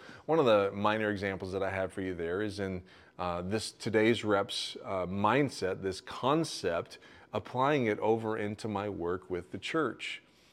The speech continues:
As some of you may know, I am a bivocational pastor with the First Congregational Church in South Pekin, and just this week I started a series called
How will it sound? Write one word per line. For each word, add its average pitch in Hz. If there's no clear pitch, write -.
As 92
some -
of 110
you 98
may 90
know, 90
I 92
am 90
a 87
bivocational 98
pastor 98
with 101
the 87
First 104
Congregational 92
Church 113
in 90
South -
Pekin, 135
and 110
just 107
this 110
week 117
I 107
started 113
a 127
series 104
called 95